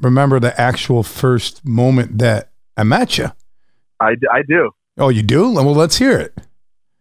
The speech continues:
Speaker 2: My ex, ex, ex. There is, do I got that right?
Speaker 1: Yeah, probably.
Speaker 2: Yeah, my ex, ex, ex old band played with Brand New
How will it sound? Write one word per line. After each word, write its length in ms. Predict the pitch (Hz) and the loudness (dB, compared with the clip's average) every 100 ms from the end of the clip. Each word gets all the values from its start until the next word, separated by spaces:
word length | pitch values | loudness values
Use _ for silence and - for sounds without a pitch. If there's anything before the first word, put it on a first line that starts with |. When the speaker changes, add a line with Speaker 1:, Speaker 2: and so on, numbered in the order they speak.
| _ 110 | _ -6
Speaker 2:
My 200 | 117 110 135 | -4 -2 -2
ex, 160 | 147 - _ _ _ _ _ - | -4 -6 _ _ _ _ _ -4
ex, 160 | 135 - _ _ _ - - | -2 -4 _ _ _ -14 -4
ex. 180 | 151 - _ _ _ _ _ _ _ _ _ _ _ _ | -4 -4 _ _ _ _ _ _ _ _ _ _ _ _
There 220 | - 110 101 | -6 -4 -4
is, 80 | - - | -6 -2
do 100 | 135 | 0
I 40 | |
got 220 | 151 156 | 0 0
that 160 | 180 175 | -2 0
right? 180 | 180 - _ - | -2 -4 _ -2
Speaker 1:
Yeah, 200 | 123 90 | 0 0
probably. 460 | - 127 151 98 98 - - | 0 2 0 -2 -4 -6 -4
Speaker 2:
Yeah, 0 | |
my 80 | 165 | -4
ex, 120 | - _ _ _ | -4 _ _ _
ex, 240 | 147 143 - _ _ 135 | -4 -4 -6 _ _ -2
ex 180 | 139 - _ - | -2 -4 _ -6
old 320 | 131 135 123 120 | -2 -2 -4 -4
band 500 | 120 113 98 92 98 _ _ _ _ _ _ _ _ _ _ - | -2 -2 -4 -10 -20 _ _ _ _ _ _ _ _ _ _ -6
played 320 | 131 120 117 117 | -2 0 -2 -4
with 100 | 104 _ | -10 _
Brand 340 | 123 123 131 | -2 0 0
New 140 | 135 | 0